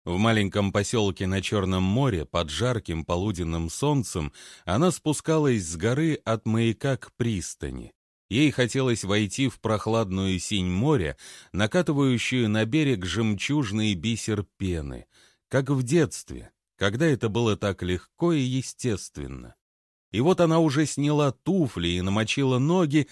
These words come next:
но вода стремительно отступала, образуя отмели,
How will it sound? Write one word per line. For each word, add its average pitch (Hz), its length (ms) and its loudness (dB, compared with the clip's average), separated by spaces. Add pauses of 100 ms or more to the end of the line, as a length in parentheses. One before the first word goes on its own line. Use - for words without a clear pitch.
(260)
но 104 160 2
вода 147 260 4
стремительно 135 840 0
отступала, 139 760 0 (260)
образуя 131 720 4
отмели, 80 800 -2